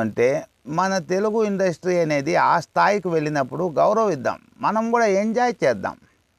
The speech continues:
మీకు ఒక విషయం చెప్పాలి, సుకుమార్ శిష్యుడే ఇతను. సుకుమార్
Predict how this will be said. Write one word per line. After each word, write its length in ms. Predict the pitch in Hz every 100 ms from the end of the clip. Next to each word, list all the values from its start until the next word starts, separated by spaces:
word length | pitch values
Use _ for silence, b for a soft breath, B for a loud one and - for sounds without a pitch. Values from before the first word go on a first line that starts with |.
| _ _ _ - 165
మీకు 180 | 175 185
ఒక 120 | 170 160
విషయం 320 | 156 202 202 170
చెప్పాలి, 460 | 139 139 123 113 127 - _ _ _ _ _
సుకుమార్ 500 | 185 214 220 233 226 170
శిష్యుడే 400 | 190 - 202 214 190
ఇతను. 280 | - 113 - _ b b b b b b b _ _ _ _ _ _ _ _ _ _ _ -
సుకుమార్ 480 | 185 214 233 226